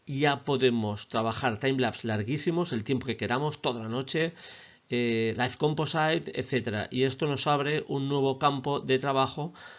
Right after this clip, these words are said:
para lo que, para lo que viene. Yo lo probé, eh,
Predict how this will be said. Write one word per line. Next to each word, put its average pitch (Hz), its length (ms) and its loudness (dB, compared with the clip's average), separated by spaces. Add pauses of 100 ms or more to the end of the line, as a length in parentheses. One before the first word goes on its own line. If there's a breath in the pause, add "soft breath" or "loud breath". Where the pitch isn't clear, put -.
(340 loud breath)
para 139 300 4
lo 131 280 2
que, 107 1040 2
para 117 140 -2
lo 113 100 0
que 113 140 -2
viene. 101 400 0 (2250 soft breath)
Yo 123 140 -2
lo 135 140 2
probé, 143 760 4
eh, 131 1200 2